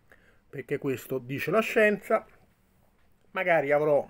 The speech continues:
prenderò il covid pure io in forma lieve, non lo so, ma sicuramente non vado a finire al cimitero. Quindi fate come vi pare, il, il, la vaccinazione non è obbligatoria, e quindi finché la vaccinazione non è obbligatoria io non vi dirò mai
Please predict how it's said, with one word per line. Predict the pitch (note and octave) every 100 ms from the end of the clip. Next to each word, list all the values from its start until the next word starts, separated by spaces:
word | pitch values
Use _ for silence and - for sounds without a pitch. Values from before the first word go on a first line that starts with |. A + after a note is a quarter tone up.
| -
prenderò | - C#3+ C#3 C#3
il | C3
covid | D#3+ C#3+ B2
pure | - C3+ F#3+
io | F3
in | B2
forma | C3+ C3+ D#3+
lieve, | F3+ F#3+ C#3 A#2+
non | A#2 F#3+
lo |
so, | A#2 G#2
ma | D3 - -
sicuramente | - F#3+ F#3 C#3 B2 A#2 - _ - - - _ -
non | F3
vado | D#3 C#3+
a |
finire | - D#3 D3 -
al | C#3 C3
cimitero. | C3+ B2 A2+ G#2 F#2+ - - - - - - -
Quindi | - G3+ D3+ C#3+ - - - - _ -
fate | F#3 D3+
come | C#3+ E3+
vi | G3
pare, | E3 D#3+ B2+ A2+
il, | - C#3 C3 -
il, | D3 C3
la | C#3
vaccinazione | C#3+ C#3 - D#3 - - D#3+ C#3 B2+ - - - - -
non | D3+ E3
è | F3
obbligatoria, | D#3+ C3+ D3+ F3 F3+ D#3 C#3 C#3 E3+ G#3 - - - -
e | B2 B2 A#2 A2 G#2
quindi | C#3+ B2
finché | - E3 - G3+
la |
vaccinazione | D#3+ G3 - F3+ F3 G3 D3+
non | D#3 D#3+
è |
obbligatoria | D#3 C#3+ E3+ F3+ B2+ B2+
io | E3 D3+
non | C#3+ C#3+
vi | C#3+
dirò | D3 D#3+
mai | E3 E3 D#3 C#3+ B2+